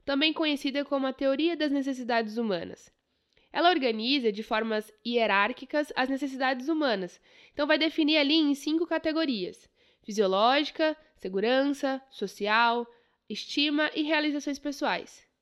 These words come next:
Elas variam, obviamente, desses itens básicos aí de sobrevivência, até como a, a alimentos, água, roupa, sono, e pra coisas mais complexas também, como as necessidades de pertencimento, de conexão, de afeto.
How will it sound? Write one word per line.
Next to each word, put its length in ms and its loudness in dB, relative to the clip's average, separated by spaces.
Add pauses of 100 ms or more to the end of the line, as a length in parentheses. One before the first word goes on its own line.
(300)
Elas 260 4
variam, 460 2
obviamente, 680 0
desses 500 -2
itens 380 -6
básicos 500 -2
aí 300 -2
de 100 -4
sobrevivência, 920 -2 (260)
até 240 0
como 380 0
a, 320 0
a 140 -2
alimentos, 680 -2
água, 320 2
roupa, 600 -2
sono, 680 0 (340)
e 60 0
pra 320 0
coisas 300 2
mais 160 2
complexas 580 -2
também, 420 0
como 200 -6
as 80 -4
necessidades 680 -2
de 100 -8
pertencimento, 840 -4
de 140 -12
conexão, 720 0
de 100 -4
afeto. 560 -2